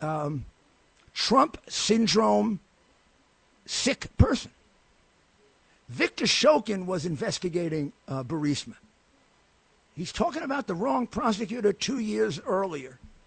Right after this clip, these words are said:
The British never had anything to do with Victor Shokin. The prosecutor, when the British case was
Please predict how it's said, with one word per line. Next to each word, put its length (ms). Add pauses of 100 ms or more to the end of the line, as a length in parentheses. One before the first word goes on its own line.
(300)
The 60
British 380
never 160
had 140
anything 340
to 60
do 420 (220)
with 140
Victor 460
Shokin. 360 (880)
The 140
prosecutor, 760
when 220
the 80
British 360
case 380
was 400